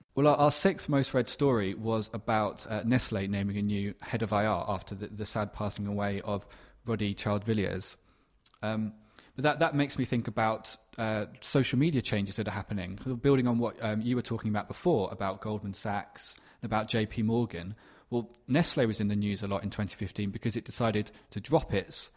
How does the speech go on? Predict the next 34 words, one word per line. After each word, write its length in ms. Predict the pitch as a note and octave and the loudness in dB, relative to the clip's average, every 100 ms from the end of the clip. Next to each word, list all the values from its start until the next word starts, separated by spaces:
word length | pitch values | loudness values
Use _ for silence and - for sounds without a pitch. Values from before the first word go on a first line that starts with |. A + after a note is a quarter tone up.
| - - _ _ _ | -20 -20 _ _ _
dedicated 600 | - A#2+ - A2+ G#2 G2+ - | 2 2 2 -2 -2 -4 -2
I 140 | A2 | 0
R 140 | G#2+ G2+ | 0 0
Twitter 300 | D#3+ - G2 | -2 -2 -6
account. 460 | - F2+ - - - _ _ - - | -8 -10 -10 -16 -18 _ _ -20 -4
And, 400 | A2 A2 G#2+ G#2+ - - | 0 2 2 0 -8 -8
you 120 | A#2+ A2 | -2 0
know, 100 | G2+ | 0
we, 240 | A2+ B2 | 2 2
we 160 | A#2 A#2 | 2 2
had 160 | B2 | 2
a 40 | A2+ | 2
look 200 | A#2 - | 0 -2
at 80 | |
this, 260 | G#2+ G2+ - | -2 -2 -2
and 100 | G#2+ | -2
there's 120 | A#2 | 0
actually 380 | A2+ - A2+ G#2 | -2 -2 -2 -2
a 60 | G2 | -2
bit 140 | A#2+ | -4
of 120 | G#2+ | -2
a, 160 | G#2+ - - - _ _ _ - A#2 | -2 -4 -10 -20 _ _ _ -20 -4
bit 100 | C3+ | 0
of 80 | A#2 | 0
a 40 | |
trend 360 | G#2+ - D3 A2+ | 0 2 4 4
in 60 | G2+ | 2
terms 220 | G#2 G2+ | -2 -4
of 80 | - | -2
companies 580 | A#2+ G#2 G#2+ G#2 G2+ | 0 2 2 2 0
moving 340 | A#2 A#2+ A2 G#2+ | 2 4 4 2
away 260 | A2 A#2 | 2 2
from, 440 | A2+ - G#2+ G2+ F#2+ | 0 -2 -2 -2 -4
or 200 | - G#2 | -4 -4